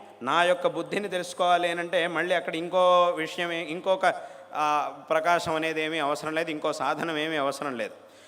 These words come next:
నాకొక బుద్ధి ఉన్నది, దీంతో నేను అన్నీ తెలుసుకుంటున్నాను అనేటటువంటి విషయం స్వతహానే తెలుస్తోంది, స్వయంగానే తెలుస్తోంది అంతే. అక్కడ మళ్ళీ ఇంకొక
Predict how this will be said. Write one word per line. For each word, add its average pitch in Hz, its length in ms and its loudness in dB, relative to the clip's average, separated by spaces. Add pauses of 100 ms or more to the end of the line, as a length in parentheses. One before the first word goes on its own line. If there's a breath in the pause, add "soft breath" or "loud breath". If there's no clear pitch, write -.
(140)
నాకొక 175 440 2
బుద్ధి 165 300 -2
ఉన్నది, 196 400 -2
దీంతో 180 360 -4
నేను 175 220 -2
అన్నీ 175 180 -4
తెలుసుకుంటున్నాను 175 840 -2
అనేటటువంటి 165 600 -2
విషయం 170 600 -4 (380 loud breath)
స్వతహానే 214 600 2
తెలుస్తోంది, 165 500 -2
స్వయంగానే 208 540 -2
తెలుస్తోంది 156 500 -4
అంతే. 127 120 -4
అక్కడ 139 180 -4
మళ్ళీ 170 240 -2
ఇంకొక 180 300 0